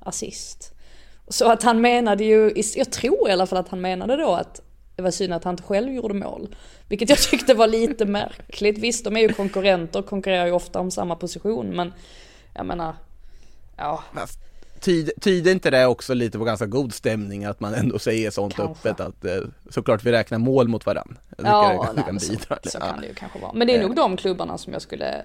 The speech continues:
Speaker 1: så här spontant tänka på. Jag känner inte att jag har riktigt, mm, sådär, eh, insyn i Aston Villa för att kunna slå fast hur,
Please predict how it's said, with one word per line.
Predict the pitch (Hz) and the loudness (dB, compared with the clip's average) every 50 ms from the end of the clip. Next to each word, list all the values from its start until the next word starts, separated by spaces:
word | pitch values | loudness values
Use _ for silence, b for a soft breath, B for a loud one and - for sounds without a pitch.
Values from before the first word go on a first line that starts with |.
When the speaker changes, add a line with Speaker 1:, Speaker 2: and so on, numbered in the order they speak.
| - - | -14 -16
Speaker 1:
så | - - 180 | -14 -10 -8
här | 170 165 - - | -6 -6 -6 -8
spontant | - - - 175 156 135 - - 185 202 208 180 165 170 - - - - - - - _ - - _ _ _ - _ - - | -10 -10 -10 -12 -12 -10 -4 0 0 2 2 0 -4 -8 -14 -16 -20 -20 -20 -20 -20 _ -20 -20 _ _ _ -20 _ -20 -18
tänka | - - 180 170 175 180 - - - 170 | -10 -8 -8 -8 -8 -10 -12 -8 -8 -6
på. | 175 - 202 | -4 -2 -2
Jag | 190 190 | -2 0
känner | - 220 214 220 226 | -2 -2 -4 -2 -4
inte | 226 220 | -4 -4
att | 196 202 | -2 0
jag | 214 208 | 0 0
har | 202 196 - - - - | 0 0 -4 -10 -12 -10
riktigt, | 247 240 - - - - - - _ _ - 254 262 262 262 - - _ - - - - - - | -12 -14 -14 -16 -20 -20 -20 -20 _ _ -6 -4 -4 -6 -6 -12 -20 _ -20 -14 -14 -14 -12 -12
mm, | - 220 220 220 226 233 233 226 226 | -10 -8 -8 -8 -6 -8 -8 -8 -8
sådär, | 220 - 220 214 196 180 175 170 160 165 - - 87 78 - - - - | -6 -4 0 0 2 2 2 0 -2 -4 -6 -6 -6 -6 -8 -10 -12 -12
eh, | - - | -8 -6
insyn | 190 180 185 - - 196 185 175 170 170 | -4 -4 -4 -4 -4 -4 -4 -4 -4 -6
i | 165 165 165 - | -6 -6 -6 -6
Aston | - 165 - - 170 | -6 -8 -8 -10 -8
Villa | 180 175 170 170 - 165 196 | -8 -8 -6 -6 -6 -6 -6
för | 190 - 202 | -8 -10 -14
att | 190 - | -12 -10
kunna | - - 175 170 170 - B B B B B B B | -8 -6 -6 -6 -8 -8 B B B B B B B
slå | B - - - 220 208 202 | B -4 -2 0 2 2 0
fast | 196 - - 208 190 - - - - - | 0 0 -2 -2 -2 -2 -6 -10 -6 -4
hur, | 185 180 180 175 175 | -2 -2 -2 -2 -6